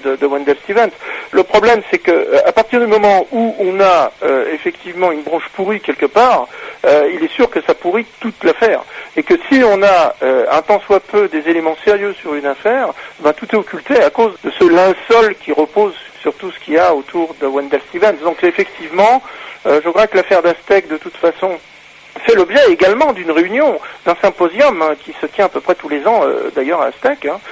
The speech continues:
et, euh, qui est tenu à l'initiative, je crois, de, de l'ufologue américaine, euh, Wendy Connors.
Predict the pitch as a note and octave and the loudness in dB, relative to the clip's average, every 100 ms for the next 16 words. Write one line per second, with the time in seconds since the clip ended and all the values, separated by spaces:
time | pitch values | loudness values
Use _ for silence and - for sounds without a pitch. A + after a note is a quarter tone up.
0 | - - - - F#3 E3+ D3+ C#3 C3 C3 | -20 -20 -8 2 4 6 4 4 2 0
1 | B2+ - E3 E3+ E3+ E3 A3 E3 D#3 D3+ | -2 -6 -6 -4 -4 -2 0 0 -2 -10
2 | - C#3+ - A3 E3 C#3+ F3 E3 C#3 C3+ | -6 -6 -6 -10 -10 -2 -2 0 -4 -6
3 | C3 C#3+ D3+ - D#3+ D#3 D3 C#3 C#3+ C#3 | -8 -10 -8 -4 -2 -2 -4 -6 -8 -6
4 | E3+ D#3+ D3 B2+ B2+ A#2+ C#3+ D3+ D3 - | -4 -4 -4 -6 -4 -6 -6 -6 -4 -2
5 | C#3 D#3 | 0 -2